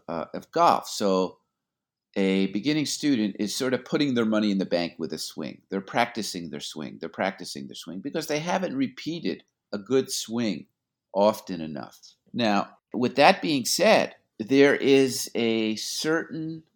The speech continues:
experience that the brain physiology needs to have in order to produce fluid motion, even for a beginning golf student. And it has to do with experiencing wholeness.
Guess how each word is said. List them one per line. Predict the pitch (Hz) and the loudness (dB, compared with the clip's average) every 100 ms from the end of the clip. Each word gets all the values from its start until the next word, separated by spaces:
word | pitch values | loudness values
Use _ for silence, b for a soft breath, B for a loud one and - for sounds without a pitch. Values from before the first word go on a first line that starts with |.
| _ _ _ - | _ _ _ -8
experience | 120 - - 147 165 131 107 98 | -8 -8 -4 -2 2 2 0 0
that | 110 - | -4 -6
the | |
brain | 95 120 135 139 | -6 -2 -2 -2
physiology | 131 104 110 104 104 101 95 87 82 82 - - | -4 -2 0 2 2 2 -2 -6 -6 -6 -10 -8
needs | 95 104 120 123 113 - - | -2 0 0 0 -2 -8 -12
to | - 95 92 | -10 -8 -6
have | 107 123 104 85 69 - _ _ _ _ - | -4 2 2 2 -4 -12 _ _ _ _ -8
in | 98 - | -6 0
order | 107 110 | 0 0
to | 101 98 | -4 -10
produce | - 98 95 - | -4 -2 -2 -4
fluid | 117 107 95 | -4 0 0
motion, | 120 143 - - - | 0 -2 -4 -10 -6
even | 170 156 | -4 -6
for | - 127 | -6 -4
a | 101 | -4
beginning | 104 107 104 98 | -6 -4 -4 -2
golf | 139 165 | 0 0
student. | - 87 69 - _ _ - B B B B - | -4 -10 -10 -12 _ _ -20 B B B B -2
And | 131 | -2
it | 131 | 2
has | 160 175 | 2 2
to | - | -2
do | 131 131 127 120 104 - | -2 0 2 0 -2 -6
with | 107 101 | -4 -4
experiencing | 95 - 127 127 117 110 98 - 90 - | -6 -8 -4 -2 0 -2 -4 -6 -8 -10
wholeness. | - - 123 117 104 - - - | -18 -6 0 0 0 -4 -10 -18